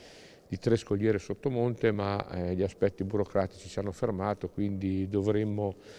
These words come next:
partecipare ad, eh, un nuovo bando, avendo, pensando di avere in cassa già la quota del ribasso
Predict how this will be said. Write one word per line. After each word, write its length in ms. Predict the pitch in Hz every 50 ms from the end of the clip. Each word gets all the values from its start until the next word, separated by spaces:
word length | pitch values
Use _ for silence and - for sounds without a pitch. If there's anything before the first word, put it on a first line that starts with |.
| - - - - - - - - - - - -
partecipare 840 | - 113 104 98 - 104 - - 101 - 101 98 101 101 101 101 -
ad, 380 | - - 104 101 104 101 101 101
eh, 360 | 104 101 101 98 98 101 101
un 300 | 98 101 101 104 101 110
nuovo 260 | 113 113 110 120 131
bando, 680 | 120 107 104 107 120 127 117 101 95 87 90 90 90 90
avendo, 420 | 95 101 107 107 104 98 98 95
pensando 420 | - 104 101 92 - 113 110 104
di 80 | 101 98
avere 220 | 98 98 104 107
in 60 | 113 110
cassa 340 | - 98 95 95 - 101
già 160 | 92 95 101 98
la 100 | 95 90
quota 400 | - - 98 101 98 - - 92
del 160 | 92 101 98
ribasso 640 | 98 104 95 95 87 92 92 - - 101 95 92